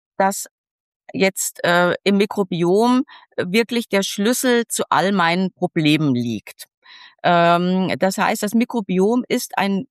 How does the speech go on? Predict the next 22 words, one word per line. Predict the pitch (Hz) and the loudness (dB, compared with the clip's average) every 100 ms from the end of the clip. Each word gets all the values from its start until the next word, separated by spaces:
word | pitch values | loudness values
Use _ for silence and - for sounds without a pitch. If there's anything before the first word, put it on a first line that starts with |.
| - - | -16 -6
kann | 220 247 | -4 -2
ein | 208 202 | -2 0
Risikofaktor, | 220 214 220 202 - 185 - 196 | -2 -4 -6 -6 -2 -4 -2 -2
kann | 208 196 | 0 0
eine | 196 196 | 0 0
Ursache | - 196 190 175 175 | 2 0 0 -2 -2
sein, | - 131 185 247 | 0 0 0 -2
aber | 196 190 | 0 0
natürlich | 185 - 196 214 - | 0 0 -2 -2 -4
können | - 180 202 | -2 -2 0
auch | - 185 | -2 -2
andere | - 170 185 170 160 - - - - | -2 0 2 2 2 -2 -18 -12 -2
Ursachen | 196 202 175 190 | 0 0 -2 -2
noch | 180 | -2
eine | - 156 160 | -2 -2 0
Rolle | 143 170 233 | 0 0 -2
spielen | - 220 220 214 | -6 -2 0 0
und | 180 | -4
nicht | 185 - | -6 -4
alles | 117 175 196 151 | -2 -2 -2 -2
lässt | 180 - | -2 -2
sich | 196 185 | -6 -6